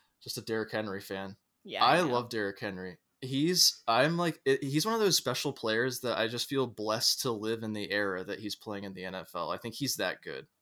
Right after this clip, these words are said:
Speaker 1: He's a,
Speaker 2: Yeah.
Speaker 1: he's, he's unbelievable. I think if he stays healthy, he will have a shot at being the best running back of all time.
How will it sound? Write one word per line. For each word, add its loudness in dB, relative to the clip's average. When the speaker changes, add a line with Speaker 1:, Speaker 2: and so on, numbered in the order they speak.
Speaker 1:
He's -4
a, 0
Speaker 2:
Yeah. -8
Speaker 1:
he's, -4
he's -2
unbelievable. -6
I 2
think -2
if 0
he 0
stays 4
healthy, 0
he -6
will -2
have -2
a -6
shot -2
at -8
being -6
the -8
best -8
running -10
back -10
of -14
all -14
time. -12